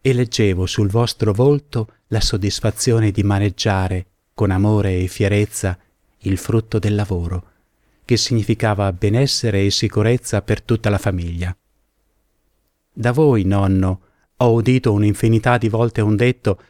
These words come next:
che può essere assunto a motto distintivo della famiglia Guadagnini: "Cul nut e panhode e lut",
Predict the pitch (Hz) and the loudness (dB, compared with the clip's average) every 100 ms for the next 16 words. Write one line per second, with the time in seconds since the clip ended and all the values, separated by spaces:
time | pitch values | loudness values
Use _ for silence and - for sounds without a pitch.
0 | _ - 127 - 127 127 - 113 113 - | _ -2 -2 2 0 0 0 2 0 0
1 | 123 117 113 113 120 120 - 110 113 - | 0 2 2 2 2 0 -2 0 0 0
2 | 113 113 123 117 113 110 110 - 117 113 | -2 0 2 2 2 2 2 0 0 2
3 | 113 104 107 107 101 92 90 92 - _ | 0 0 0 2 0 0 0 -4 -8 _
4 | _ _ _ _ _ _ - 120 107 110 | _ _ _ _ _ _ 2 2 4 2
5 | 151 - - 117 120 135 120 135 131 131 | 0 -2 -8 -2 0 0 0 0 0 0
6 | 113 87 - - | 2 -2 -4 -20